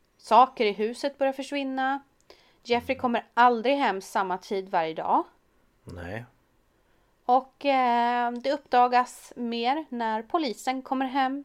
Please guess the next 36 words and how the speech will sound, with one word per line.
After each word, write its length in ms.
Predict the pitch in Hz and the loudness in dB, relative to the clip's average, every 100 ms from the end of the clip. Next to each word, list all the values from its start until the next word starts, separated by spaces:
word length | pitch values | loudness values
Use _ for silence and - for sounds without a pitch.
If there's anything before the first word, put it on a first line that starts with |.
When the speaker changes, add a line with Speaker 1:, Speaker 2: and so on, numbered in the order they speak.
| _ | _
Speaker 1:
en 220 | 269 262 | -6 -4
dag, 280 | 247 254 262 _ _ - | -2 -4 -6 _ _ -6
till 140 | 294 | 2
dem 200 | 269 277 | 2 2
en 140 | 277 | 0
dag, 300 | 262 262 311 | 4 4 4
för 140 | - 240 | -2 -12
att 140 | - | -4
då 60 | 247 | -4
visar 400 | 262 294 - 247 | -4 -6 -4 -4
det 80 | 247 | -2
sig 180 | 247 | -2
att 100 | 220 | -2
han 180 | 214 277 | 0 -2
har 60 | 339 | 0
ljugit 380 | 320 269 240 233 | -2 -4 -6 -6
om 120 | 214 | -6
jobbet. 420 | 202 285 359 _ _ _ _ _ _ | -4 -4 -6 _ _ _ _ _ _
Speaker 2:
Nämen. 280 | - 95 175 - | -18 -14 -14 -8
Speaker 1:
Han 220 | - 220 | 0 0
har 80 | 220 | 2
inte 260 | 269 254 233 | -2 -4 -4
kunnat 380 | 269 277 294 | 0 0 -2
säkra 380 | - 294 254 233 | 2 2 2 -4
någon 180 | 226 220 | -6 -4
anställning, 800 | 214 202 - 196 202 208 254 262 | -4 -6 -4 -4 -4 -8 -10 -10
hyran 340 | 269 262 214 233 | -6 -4 -2 -4
är 60 | |
försenad 580 | 269 285 277 247 233 233 | -6 -8 -4 -2 -2 -4
och 160 | - 311 | -2 0
han 200 | 269 220 | 0 -2
har 80 | 233 | -6
skrivit 380 | - 220 208 - | -8 -4 -4 -6
en 140 | 214 | -8
falsk 400 | 262 330 330 - | 2 2 2 -6
check 380 | - 254 - | -4 -4 -6